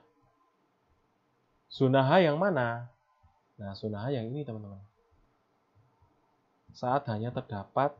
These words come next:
ak-, eh, sorry, miosin saja. Miosin dan garis M. Maka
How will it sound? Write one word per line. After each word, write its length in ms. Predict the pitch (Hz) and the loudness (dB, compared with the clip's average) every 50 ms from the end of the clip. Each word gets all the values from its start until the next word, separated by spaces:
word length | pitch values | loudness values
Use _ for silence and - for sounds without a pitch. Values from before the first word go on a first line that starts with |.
| - - _ _ _ _ _ - | -16 -20 _ _ _ _ _ -4
ak-, 240 | 131 131 - _ _ _ _ _ _ _ _ | -4 -4 -6 _ _ _ _ _ _ _ _
eh, 240 | - 120 120 117 117 | -2 0 0 0 -2
sorry, 240 | 113 - 113 104 98 101 | -4 -6 -10 -10 -8 -4
miosin 400 | 120 139 143 131 - 165 147 131 | -2 -2 0 0 0 -2 -2 -2
saja. 260 | 143 127 - - 101 92 _ _ _ _ _ _ _ _ _ _ - 123 | -4 -6 -8 -10 -16 -20 _ _ _ _ _ _ _ _ _ _ -12 -12
Miosin 240 | 110 - 139 131 | -10 -8 -10 -10
dan 160 | 120 110 104 - | -10 -10 -12 -10
garis 260 | - 101 104 - - | -10 -12 -12 -14 -16
M. 160 | - 98 101 104 - _ _ _ _ _ _ _ _ _ _ _ _ _ _ _ _ _ | -20 -20 -20 -20 -20 _ _ _ _ _ _ _ _ _ _ _ _ _ _ _ _ _
Maka 240 | 113 104 - - 110 | -20 -16 -12 -12 -10